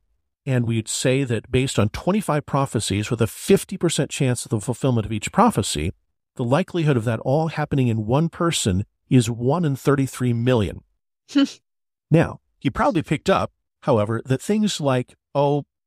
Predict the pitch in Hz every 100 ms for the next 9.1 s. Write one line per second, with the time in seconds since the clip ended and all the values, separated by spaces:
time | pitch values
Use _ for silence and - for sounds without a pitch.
0 | - 147 196 165 151 117 104 156 180 120
1 | 92 - - 135 123 - - 131 - 190
2 | - 143 127 127 226 - 160 131 - 123
3 | - 208 - - - 127 - 135 113 -
4 | 170 202 - - - _ - - 233 -
5 | - 135 - - _ _ - - 254 269
6 | 214 160 170 175 - 175 - 139 135 -
7 | - _ _ _ _ - 269 302 139 -
8 | - 120 95 147 - 254 - 185 196 202
9 | 202